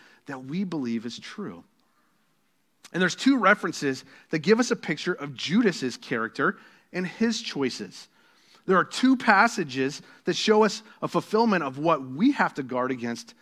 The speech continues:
today in our life. All right, and these are the deceptions of Judas. There we go. Good. You guys are on your game. All right,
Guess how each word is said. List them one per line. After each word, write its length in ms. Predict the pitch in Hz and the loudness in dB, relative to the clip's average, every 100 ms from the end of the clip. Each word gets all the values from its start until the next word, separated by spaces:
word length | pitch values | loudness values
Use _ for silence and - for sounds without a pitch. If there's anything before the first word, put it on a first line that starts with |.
| _ | _
today 400 | - 139 123 117 | -10 -6 -2 -2
in 220 | 139 180 180 | -2 -6 0
our 200 | 190 180 | 2 2
life. 460 | 123 90 - - _ _ _ _ _ _ _ _ - | 0 -4 -12 -20 _ _ _ _ _ _ _ _ -8
All 60 | 117 | -4
right, 160 | 147 | -4
and 180 | 143 131 120 | -4 -6 -2
these 500 | 196 220 226 214 - | 2 4 2 -2 -6
are 320 | 131 139 135 | -2 2 2
the 120 | 127 123 | 0 -6
deceptions 880 | 117 - 160 156 - 123 113 - - - - _ | -6 -8 -8 -8 -8 -6 -6 -8 -14 -20 -20 _
of 440 | 113 110 107 104 - | -6 -4 -4 -6 -10
Judas. 480 | 135 131 95 - - - - _ | -2 -2 -2 -10 -20 -20 -20 _
There 140 | 113 123 | -6 -4
we 100 | 135 | 0
go. 200 | 139 107 | 0 0
Good. 260 | 156 139 | 0 0
You 80 | 139 | 0
guys 160 | 147 120 | -2 -2
are 80 | - | -4
on 360 | 147 156 160 139 | 0 2 2 0
your 120 | 135 | -4
game. 440 | 113 147 120 95 - - - - | 0 0 0 -6 -14 -20 -20 0
All 120 | 147 | 6
right, 160 | 165 | 6